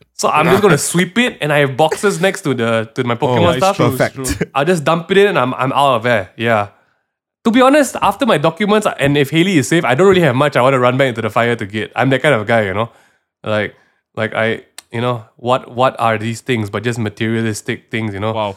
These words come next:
Speaker 3: wow.
Speaker 1: What, but a candle in the wind, you know?
Speaker 2: Oh, okay.
Speaker 1: Yeah, <laughs> just <laughs> Okay, so let's just say, lah, for the sake of an argument, I would go to my collectibles
Speaker 2: Okay.
Speaker 1: and, um,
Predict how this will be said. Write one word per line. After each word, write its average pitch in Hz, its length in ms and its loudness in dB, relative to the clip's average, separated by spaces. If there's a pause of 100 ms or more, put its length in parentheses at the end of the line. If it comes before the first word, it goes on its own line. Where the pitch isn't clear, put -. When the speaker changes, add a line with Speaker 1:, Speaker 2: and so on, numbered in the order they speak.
(100)
Speaker 3:
wow. 107 240 -6
Speaker 1:
What, 120 340 -4
but 131 120 0
a 117 60 -4
candle 131 460 0
in 120 100 0
the 113 80 -2
wind, 117 340 -2
you 107 80 -4
know? 110 260 -4 (120)
Speaker 2:
Oh, 120 200 0
okay. 104 240 -2
Speaker 1:
Yeah, 135 180 0
<laughs> - 60 -12
just 190 320 -2 (600)
<laughs> - 880 -8
Okay, 202 300 0 (320)
so 262 140 4
let's 262 160 4
just 247 160 0
say, 220 100 2
lah, 175 140 2
for 156 120 -2
the 151 120 2
sake - 340 -2
of 131 140 -2
an 131 100 2
argument, 165 440 2
I 131 120 0
would 131 180 0
go 165 160 4
to 170 140 -2
my 113 140 0
collectibles 139 840 -2 (580)
Speaker 2:
Okay. 110 360 -2
Speaker 1:
and, 107 260 -8
um, 98 540 -6